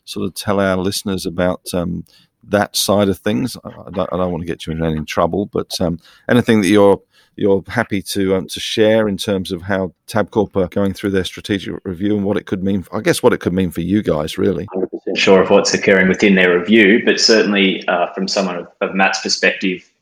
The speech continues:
Speaker 2: he would be, you know, I'd be the number one draft pick, but he'd be certainly on, on the list of, of any wagering, uh, operator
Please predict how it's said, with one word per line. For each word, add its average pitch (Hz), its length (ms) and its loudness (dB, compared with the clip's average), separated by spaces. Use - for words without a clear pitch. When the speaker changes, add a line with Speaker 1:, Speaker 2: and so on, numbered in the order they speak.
Speaker 2:
he 101 180 -2
would 92 200 0
be, 90 420 2
you 90 340 -6
know, 87 100 -8
I'd 90 100 -4
be 92 80 -2
the 90 80 2
number 92 240 4
one 90 160 6
draft 92 340 4
pick, 113 200 -2
but 92 80 -4
he'd 87 100 -2
be 92 80 0
certainly 95 480 2
on, 92 200 0
on 95 180 -4
the 90 80 -4
list 92 280 -2
of, 95 160 -2
of 87 100 -4
any 92 200 2
wagering, 90 560 4
uh, 87 200 2
operator 92 640 4